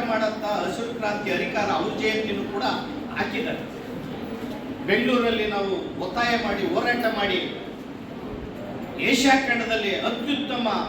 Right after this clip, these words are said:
ಭವನವನ್ನ ಕಟ್ಟಿದ್ದೇವೆ. ಅಲ್ಲಿ ಐ ಎ ಎಸ್, ಐ ಪಿ ಎಸ್, ಐ ಆರ್ ಎಸ್ ಮಕ್ಕಳುಗಳಿಗೆ ತರಬೇತಿಯನ್ನ ಕೊಡಬೇಕು, ವಿದ್ಯಾರ್ಥಿ ನಿಲಯನ್ನ ಮಾಡಬೇಕು, ಶಿಕ್ಷಣವನ್ನು ಕೊಡಬೇಕು ಅಂತ ನಾವು ಮನವಿಯನ್ನ ಮಾಡಿದ್ದೇವೆ.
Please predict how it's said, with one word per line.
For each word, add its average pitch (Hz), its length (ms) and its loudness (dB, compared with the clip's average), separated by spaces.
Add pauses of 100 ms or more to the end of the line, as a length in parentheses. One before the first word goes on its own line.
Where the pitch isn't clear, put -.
(160)
ಭವನವನ್ನ 220 580 2
ಕಟ್ಟಿದ್ದೇವೆ. 220 880 2 (160)
ಅಲ್ಲಿ 254 280 2 (340)
ಐ 226 100 4
ಎ 254 140 6
ಎಸ್, 262 360 2
ಐ 208 100 4
ಪಿ 240 140 0
ಎಸ್, 254 340 0
ಐ 240 160 4
ಆರ್ 254 120 2
ಎಸ್ 226 240 -2
ಮಕ್ಕಳುಗಳಿಗೆ 233 920 4 (1600)
ತರಬೇತಿಯನ್ನ 269 720 6
ಕೊಡಬೇಕು, 208 760 -2 (840)
ವಿದ್ಯಾರ್ಥಿ 277 480 6
ನಿಲಯನ್ನ 269 480 6 (200)
ಮಾಡಬೇಕು, 220 800 0 (1040)
ಶಿಕ್ಷಣವನ್ನು 285 560 4
ಕೊಡಬೇಕು 311 460 6
ಅಂತ 269 180 4
ನಾವು 214 320 2
ಮನವಿಯನ್ನ 220 340 0
ಮಾಡಿದ್ದೇವೆ. 208 800 0